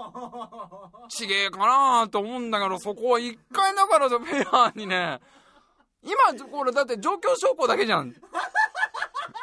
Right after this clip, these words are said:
状況、俺が書いたっていう状況証拠だけでしょ？まあまあまあまあ、こういう、こういうそのね、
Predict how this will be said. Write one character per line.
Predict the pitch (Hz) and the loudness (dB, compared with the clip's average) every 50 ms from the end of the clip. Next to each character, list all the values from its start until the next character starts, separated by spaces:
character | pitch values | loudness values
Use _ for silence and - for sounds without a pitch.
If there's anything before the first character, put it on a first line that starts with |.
| - - - 440 554 - - - - 196 | -12 -12 -12 -14 -14 -14 -14 -16 -12 -10
状 | 277 311 | -10 -10
況、 | 277 392 339 320 302 - - | -10 -8 -10 -10 -10 -6 -2
俺 | 233 285 330 359 370 | 0 0 0 2 2
が | 381 | 2
書 | 392 - 508 453 440 | 2 4 2 2 2
い | 440 - | 4 2
た | 320 | 0
っ | 311 | 0
て | - 392 | 2 -4
い | 392 | -6
う | 202 | -2
状 | 185 247 262 | -2 -4 -4
況 | 240 277 285 | -4 -6 -6
証 | 254 277 294 285 | -4 -6 -6 -2
拠 | 233 208 | 0 0
だ | 180 170 | 0 0
け | 180 170 | 0 -2
で | 139 | -4
し | 113 | -6
ょ？ | - 98 98 - 784 - - 784 - - - 740 605 - - 523 587 640 - - 571 605 - - 392 480 571 - 403 453 523 - 359 403 466 494 294 330 359 - _ 285 320 359 349 _ _ _ _ _ _ _ _ - 403 427 415 370 330 285 226 180 147 _ _ | -8 -4 -2 -2 -2 -2 -4 -8 -8 -6 -8 -8 -8 -8 -10 -10 -10 -12 -10 -10 -12 -12 -12 -12 -16 -16 -16 -16 -16 -16 -16 -16 -16 -20 -20 -20 _ -20 -20 -20 _ _ _ -20 _ _ _ _ _ _ _ _ _ -10 -10 -10 -10 -10 -12 -14 -16 -18 -20 _ _
ま | - 156 160 | 0 0 2
あ | 151 | 2
ま | 147 151 147 | 2 -2 -2
あ | |
ま | 143 143 139 | -2 -2 -4
あ | 135 | -4
ま | 131 127 | -4 -4
あ、 | 120 117 | -6 -4
こ | - 175 202 220 226 | -4 0 2 4 2
う | 233 | 2
い | 233 233 226 226 220 | 2 0 0 0 0
う、 | - | -2
こ | - - 220 262 277 285 | -2 0 0 0 2 0
う | 285 | -2
い | 277 277 269 262 | -2 -4 -6 -6
う | 247 | -6
そ | 240 - 233 226 | -4 -6 -4 -2
の | 233 226 | -2 -4
ね、 | 226 254 - | -4 -6 -8